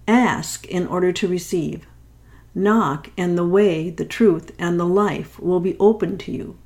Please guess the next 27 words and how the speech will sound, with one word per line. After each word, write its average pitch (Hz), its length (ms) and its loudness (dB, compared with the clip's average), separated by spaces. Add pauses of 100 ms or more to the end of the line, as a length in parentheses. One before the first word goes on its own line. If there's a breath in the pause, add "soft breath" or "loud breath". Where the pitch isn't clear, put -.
(1080 soft breath)
He 226 240 4
is, 302 240 4
of 156 160 -4
course, 147 340 -4
talking 175 440 -2
about 165 340 -4
receiving 196 560 2
the 202 100 2
Holy 175 320 0
Spirit. - 560 -6 (840 soft breath)
But - 160 0
remember, 214 580 6 (240)
this 208 300 6
includes 220 580 0
the 190 80 -4
fullness 185 500 0
of 226 140 -2
life 151 400 -4
that 165 160 -6
the 180 100 -4
Holy 175 280 0
Spirit 170 420 -4
provides, 190 600 -4 (500 soft breath)
the 202 100 0
fullness 185 540 0
of 165 140 -4
truth, - 420 -4